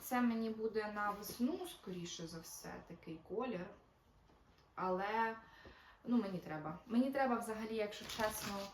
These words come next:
мені більше треба простирадлу. Простирадло. Тому що з малим простирадла просто пачкається нереально. Він то слюнями обмаже, то памперс протече, то ще щось.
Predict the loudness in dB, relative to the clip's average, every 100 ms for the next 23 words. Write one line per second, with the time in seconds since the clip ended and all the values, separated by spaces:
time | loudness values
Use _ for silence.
0 | -8 -8 -6 -6 -8 -6 -4 -2 -2 0
1 | 2 2 0 -2 -2 0 4 4 4 0
2 | -4 0 2 2 0 -8 -18 -12 -6 -6
3 | -2 2 2 2 0 -2 -4 -6 -4 0
4 | 0 -2 -4 -6 -4 -2 0 0 2 6
5 | 6 4 -4 -4 0 2 2 2 2 0
6 | -2 -4 0 4 4 2 -2 -4 -6 -2
7 | 2 2 2 -4 -4 -2 0 2 2 2
8 | 0 -2 -6 -16 -18 -20 -20 -8 -4 -2
9 | -2 -2 -2 2 4 4 4 2 -2 -6
10 | -12 -20 -20 -18 -6 -4 -4 0 2 2
11 | -2 -4 -6 -12 -20 -6 -4 -2 -2 -2
12 | 4 4 4 0 -4 -4 -2 -2 -2 -4
13 | -4 -6 -8 -6 -6 -4 -4